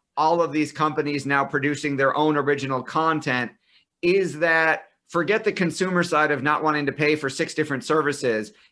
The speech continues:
is that sustainable that all of a sudden they're all movie and T V studios? And how do they make the, how does that content then get delivered if there's a V R device that actually changes the game?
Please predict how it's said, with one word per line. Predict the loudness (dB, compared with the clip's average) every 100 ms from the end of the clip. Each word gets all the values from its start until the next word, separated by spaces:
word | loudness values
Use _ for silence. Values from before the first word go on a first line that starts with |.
| -2
is | -2 2
that | 0 0 -2
sustainable | -6 -2 0 0 2 2
that | 0
all | 0 0
of | 0
a | 0
sudden | 0 0 0
they're | 0
all | 2 2 2
movie | 2 0 0 -2
and | -2
T | -2 -2
V | -2
studios? | -2 -4 -2 -2 -2 -4 -8 -12 -18 _ _ _ -8
And | -4 0 2 2 2 0
how | 0 0 0
do |
they | 0 -2
make | -2 -4 -6
the, | -8
how | -2 -2
does | 0
that | -2
content | 0 0 0 -2 -2
then | -2
get | -2 -2
delivered | -2 -2 0 0
if | 0
there's | 0 0
a | 0
V | 0 2
R | 4 4 4 2 -2 -2
device | -2 2 0 0 -4 -2
that | 0
actually | 2 0 -2 -2
changes | -4 -2 -4
the | -2
game? | 0 0 0